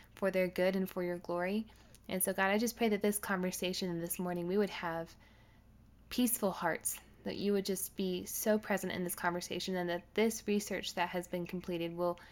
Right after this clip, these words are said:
just bear fruit in ways that we could never imagine, and maybe give and shed a little bit more hope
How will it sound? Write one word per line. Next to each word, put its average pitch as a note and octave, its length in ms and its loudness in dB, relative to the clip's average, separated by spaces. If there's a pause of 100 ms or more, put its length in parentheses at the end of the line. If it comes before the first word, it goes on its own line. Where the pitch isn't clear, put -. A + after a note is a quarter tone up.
(200)
just - 260 -4
bear F#3 180 2
fruit - 440 -2
in F3+ 160 0
ways F3+ 200 4
that - 160 0
we F#3+ 160 0
could F#3 160 -4
never F3+ 360 4
imagine, E3+ 580 -4 (220)
and G3+ 100 4
maybe G#3 240 6
give G3 320 6
and F3+ 180 2
shed F3+ 280 0
a F3 60 0
little F#3 280 2
bit F#3+ 160 -2
more F3 180 0
hope F3 300 0